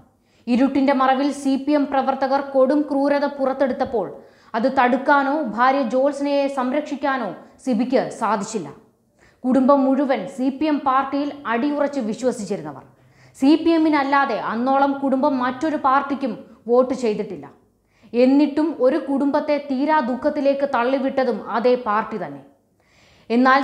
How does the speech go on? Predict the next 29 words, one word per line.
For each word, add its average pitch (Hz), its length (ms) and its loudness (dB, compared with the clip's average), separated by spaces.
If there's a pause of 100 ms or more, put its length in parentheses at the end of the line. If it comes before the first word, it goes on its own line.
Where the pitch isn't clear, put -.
(120)
തന്നെ 277 280 2 (200)
ഈ 311 60 4 (120)
അവസ്ഥയിലാക്കിയ 294 680 0
പാർട്ടിക്കെതിരെ 269 760 0
ബി 254 300 2 (100)
ജെ 349 160 2
പി 311 80 0 (100)
പാളയത്തിൽ 277 460 0
നിന്ന് 269 180 -2
മത്സര 247 400 -2 (120)
രംഗത്തേക്ക് 262 440 -2
ഇറങ്ങുകയാണ് 240 640 -2 (360)
ജോത്സ്ന 269 640 2
എന്ന 214 240 -8
അമ്മ. 180 300 -12 (380)
അന്ന് 247 200 4
സി 269 360 0
പി 294 60 4
എമ്മുകാർ 285 380 2
കൊടും 277 460 2
ക്രൂരത 277 360 0
ചെയ്തിരുന്നില്ലെങ്കിൽ 269 1080 0 (200)
മുട്ടിലിഴഞ്ഞ് 285 640 0
നടക്കുമായിരുന്നു 262 920 -2
തന്റെ 262 180 -2 (120)
പൊന്നോമനയെന്ന് 262 760 -2 (380)
ജോത്സ്ന 254 400 2
അടുത്തിടെ 247 880 -4
പറഞ്ഞിരുന്നു. 202 480 -6